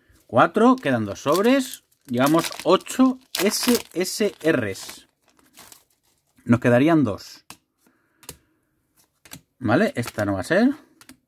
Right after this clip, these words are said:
Otra. O sea, esta no va a ser de la rara, quiero decir. Cinco.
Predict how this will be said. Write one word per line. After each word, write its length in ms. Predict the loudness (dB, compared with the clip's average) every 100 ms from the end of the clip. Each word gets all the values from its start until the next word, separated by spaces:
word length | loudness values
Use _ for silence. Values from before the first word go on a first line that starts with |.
| _ _ _ _ _ _ _ _
Otra. 460 | -4 2 4 2 0 _ _ _
O 20 |
sea, 80 | -8
esta 140 | -4 -2
no 60 |
va 80 | -2
a 20 |
ser 140 | -2 -4
de 200 | -4 -2
la 100 | 0
rara, 200 | 0 0
quiero 200 | -4 -2
decir. 300 | -2 -2 -6 -20 -20 _ _
Cinco. 640 | -2 0 0 2 2 2